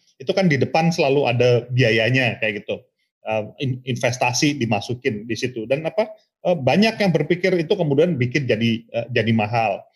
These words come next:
Kemudian mereka khawatir kalau mahal kemudian nggak ada yang beli, kayak gitu. Tapi itu sebetulnya cerita yang, eh, zaman dulu banget,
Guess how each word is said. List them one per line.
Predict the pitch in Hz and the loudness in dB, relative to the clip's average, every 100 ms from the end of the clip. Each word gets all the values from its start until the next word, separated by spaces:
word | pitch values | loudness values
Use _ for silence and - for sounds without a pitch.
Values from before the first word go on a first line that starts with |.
| _ _ | _ _
Kemudian | 127 127 151 | 0 2 2
mereka | 147 156 | 0 0
khawatir | 147 120 120 147 120 | 2 2 2 0 0
kalau | 120 110 | 0 0
mahal | 123 127 151 | 0 0 0
kemudian | 131 120 135 131 | 0 -2 -2 0
nggak | 101 | 0
ada | 104 | 0
yang | 110 110 | 0 0
beli, | 107 131 127 - | 2 2 0 -4
kayak | 107 117 | -6 -4
gitu. | 117 117 _ _ - | -6 -8 _ _ -6
Tapi | 147 240 220 - - | -2 0 0 -2 -8
itu | 170 240 | -2 0
sebetulnya | 226 165 160 180 226 196 - _ _ _ | 0 0 2 2 2 0 -8 _ _ _
cerita | 202 196 196 196 190 | 0 0 0 -2 0
yang, | 175 175 185 175 175 - _ | 0 2 0 0 -6 -18 _
eh, | 147 151 151 143 - _ - 123 | -4 -2 -2 -4 -12 _ -4 0
zaman | 123 131 127 | 2 2 2
dulu | 127 | 4
banget, | 120 92 104 170 - | 4 2 -2 -4 -6